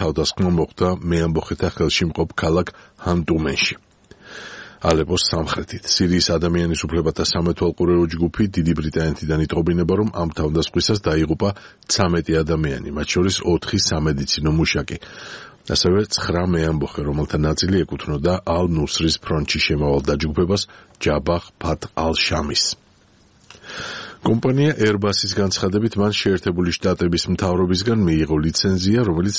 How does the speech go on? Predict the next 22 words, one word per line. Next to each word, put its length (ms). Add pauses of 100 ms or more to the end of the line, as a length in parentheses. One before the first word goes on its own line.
ევროპის 400
საავიაციო 720
მრეწველობის 680
გიგანტს 340 (500)
საშუალება-, 560
საშუალებას 560
აძლევს 340 (300)
პირველ 360
ეტაპზე 440
ჩვიდმეტი 560
თვითმფრინავი 560
მიყიდოს 460 (180)
ირანს. 360 (760)
Associated 720
Press-ის 400
სააგენტოს 540 (100)
მოჰყავს 400
Airbus-ის 560
პრესმდივნის 560
სიტყვები 480
იმის 240
თაობაზე, 400